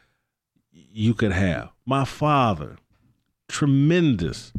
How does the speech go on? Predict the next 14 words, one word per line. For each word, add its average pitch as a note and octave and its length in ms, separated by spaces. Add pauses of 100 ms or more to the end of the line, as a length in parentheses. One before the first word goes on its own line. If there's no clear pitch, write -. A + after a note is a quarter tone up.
(840)
uh, B2+ 220
role B2+ 380
model B2+ 320
and A2+ 100
example G#2+ 540
for - 100
me G#2+ 220
on F#2+ 160
how A2+ 320
to G#2+ 100
be G2 480
a F2+ 140
masculine F#2+ 760
man. F2 360